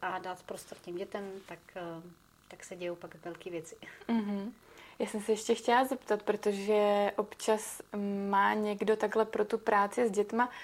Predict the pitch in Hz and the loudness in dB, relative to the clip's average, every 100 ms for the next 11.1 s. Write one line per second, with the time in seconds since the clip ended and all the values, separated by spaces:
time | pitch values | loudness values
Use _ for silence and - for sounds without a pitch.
0 | - - - 202 170 190 - - - - | -16 -14 -2 4 4 4 -2 -16 -18 -20
1 | _ _ _ - 185 220 214 196 220 226 | _ _ _ -8 6 8 8 8 6 8
2 | 240 - 220 202 185 185 - - 220 214 | 6 6 4 4 4 2 -4 0 2 4
3 | 202 226 196 208 - 233 214 190 208 214 | 6 6 6 2 4 4 6 6 6 6
4 | 220 - 220 214 - 220 208 208 208 208 | 4 4 4 2 4 6 6 4 0 -2
5 | 208 - _ - - 214 214 208 208 220 | -4 -8 _ -20 0 4 6 4 2 2
6 | 208 208 - 196 202 202 196 208 240 247 | 4 2 0 2 2 0 0 4 4 6
7 | 233 226 220 208 202 202 196 196 196 - | 6 6 4 0 0 -2 -2 -2 -4 -6
8 | 208 202 208 269 285 247 233 220 214 226 | -6 -2 0 2 0 0 0 0 2 0
9 | 220 - 226 220 214 208 214 214 - 214 | 0 -2 -2 0 0 0 -2 0 2 2
10 | - 214 254 294 349 - 226 226 - 214 | 2 -2 0 -2 -2 -2 2 2 2 0